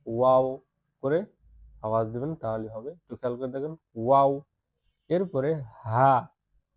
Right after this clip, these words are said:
হা, এটা বড় হা। এটা কি? বড় হা। আর উপরে যেই হাটা, উম, দেখছিলেন শুরুতে, এটা হচ্ছে হা, এটা হা।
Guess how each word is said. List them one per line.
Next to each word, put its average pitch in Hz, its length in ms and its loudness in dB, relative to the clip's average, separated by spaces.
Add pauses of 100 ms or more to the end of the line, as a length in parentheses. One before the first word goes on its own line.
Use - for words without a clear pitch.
(280)
হা, 120 580 0
এটা 127 320 -4
বড় 120 400 -2
হা। 110 180 -10 (880)
এটা 123 220 -4
কি? 156 220 -4
বড় 123 300 0
হা। 110 220 -12 (520)
আর 110 200 -12 (240)
উপরে 180 440 2
যেই 131 320 -2 (360)
হাটা, 123 720 -2
উম, 113 460 -12
দেখছিলেন 147 500 -6
শুরুতে, 117 420 -12 (220)
এটা 147 140 -12
হচ্ছে 147 240 -12
হা, 160 500 -2 (500)
এটা 165 280 -6
হা। 170 360 0